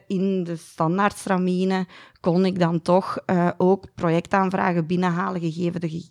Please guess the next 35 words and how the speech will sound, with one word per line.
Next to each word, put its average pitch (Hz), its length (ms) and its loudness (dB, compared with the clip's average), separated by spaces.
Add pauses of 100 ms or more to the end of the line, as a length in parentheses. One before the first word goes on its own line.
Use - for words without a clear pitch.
(640)
standaard 165 420 0
financieringskanalen, 214 1040 -2 (420)
waardoor 180 380 6
ik 220 120 2
dan 202 260 6
steeds - 500 0
meer 180 420 2 (120)
toch - 380 0 (340)
een 175 160 2
beetje 180 340 0
het 165 160 0
label 190 520 0 (320)
van 170 280 -4
prof, - 500 -8
eh, 175 360 -6
blijkbaar 170 400 0
verdiende. 156 580 -2 (500)
Ehm, 175 440 -2
en 180 180 0
omdat 175 220 2
ik 180 100 -8
mij 165 120 -4
ondertussen 165 480 -6
natuurlijk 190 520 -4
dan 175 140 -2
heel 165 160 0
strategisch 175 560 -4
gepositioneerd 165 880 -6
had, 220 220 -8 (320)
is - 160 -10
er 190 80 2
dan 175 180 -2
beslist 165 420 -8
om 190 120 -6
een, 170 260 -6